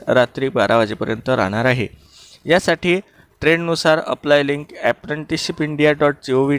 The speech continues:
dot in या पोर्टलवरती उपलब्ध करून दिली जाणार आहे. मित्रांनो,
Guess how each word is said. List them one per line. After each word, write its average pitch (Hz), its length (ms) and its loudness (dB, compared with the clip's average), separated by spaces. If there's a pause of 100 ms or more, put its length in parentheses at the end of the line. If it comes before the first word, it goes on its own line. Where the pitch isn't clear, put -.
dot 131 280 0
in 104 80 -10 (120)
या 135 140 2
पोर्टलवरती 139 760 0
उपलब्ध 131 600 0
करून 135 420 0
दिली 127 220 2
जाणार 120 300 2
आहे. 127 240 -2 (580)
मित्रांनो, 170 540 0